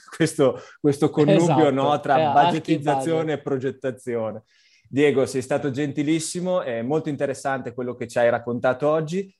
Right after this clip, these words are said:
Speaker 1: Speriamo di vederti presto sicuramente su, su Almade, questo è un appuntamento
Speaker 2: Sì, ci
Speaker 1: che
Speaker 2: vediamo
Speaker 1: ci
Speaker 2: a
Speaker 1: diamo
Speaker 2: Milano,
Speaker 1: qua.
Speaker 2: sì, sì.
Speaker 1: Esatto,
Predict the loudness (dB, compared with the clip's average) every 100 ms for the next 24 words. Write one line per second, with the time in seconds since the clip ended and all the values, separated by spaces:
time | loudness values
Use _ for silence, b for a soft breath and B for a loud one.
0 | _ -4 2 4 4 4 2 4 2 0
1 | 0 0 0 0 -4 -4 -4 -2 0 0
2 | -2 -8 -8 -6 -6 -2 2 4 4 4
3 | 4 2 0 -6 -8 -10 -10 -8 -8 -4
4 | 0 4 4 4 2 2 2 4 4 4
5 | 4 4 2 0 -8 -14 -2 0 4 2
6 | 2 0 0